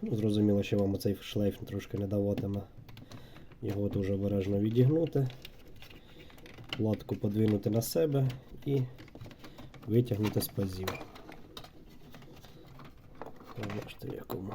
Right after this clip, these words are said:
стані. Ну, тут стан досить добрий. Так, ну і нас цікавить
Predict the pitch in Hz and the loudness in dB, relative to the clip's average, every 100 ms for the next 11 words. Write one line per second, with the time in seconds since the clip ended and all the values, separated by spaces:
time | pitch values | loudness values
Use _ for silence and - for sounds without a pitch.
0 | - - - 110 113 110 - - - - | -8 -10 -6 -4 -4 -6 -10 -20 -20 -20
1 | - - - - - 247 214 123 - - | -20 -18 -16 -14 -4 0 0 -4 -8 -4
2 | 104 95 - 101 101 - 98 120 123 110 | -4 -4 -6 0 0 0 2 6 6 6
3 | 98 - - - - - - - - - | 0 -6 -16 -18 -18 -20 -18 -10 -10 -10
4 | - - - - - - - - - - | -12 -16 -20 -20 -20 -20 -20 -20 -20 -20
5 | - - - - - - - - - - | -18 -18 -20 -20 -20 -20 -20 -18 -18 -18
6 | - - - - - 104 107 139 151 - | -18 -18 -18 -16 -4 -2 4 6 6 6
7 | 117 107 131 127 - - - - - - | 4 6 6 4 -2 -14 -18 -18 -16 -18
8 | - - - - - - 110 101 113 120 | -18 -18 -20 -20 -16 -6 -4 2 6 8
9 | 113 104 | 8 4